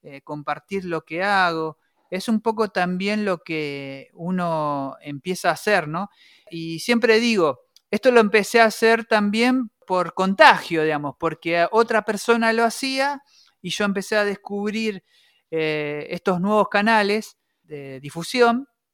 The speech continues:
Y entonces, eh, me empecé a enganchar. Entonces, una cosa te lleva a la otra. Pero bueno,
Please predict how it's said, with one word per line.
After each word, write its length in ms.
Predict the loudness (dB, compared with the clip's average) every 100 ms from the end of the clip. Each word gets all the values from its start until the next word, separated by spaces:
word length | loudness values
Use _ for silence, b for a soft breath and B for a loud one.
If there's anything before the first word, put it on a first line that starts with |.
| _ _ _ _ _ b b _
Y 100 | -2
entonces, 600 | 0 0 0 2 0 0
eh, 160 | -2 0
me 140 | 0
empecé 260 | -2 -2 -2
a 40 | 2
enganchar. 480 | 2 4 8 8
Entonces, 400 | 6 -2 -2 -2
una 200 | 0 -2
cosa 300 | -2 -2 0 -2 -4
te 80 | -6
lleva 280 | 0 2 4
a 40 |
la 160 | 4 4
otra. 340 | 0 -4 -8 b b b _
Pero 300 | 2 4 4
bueno, 360 | 4 2 -4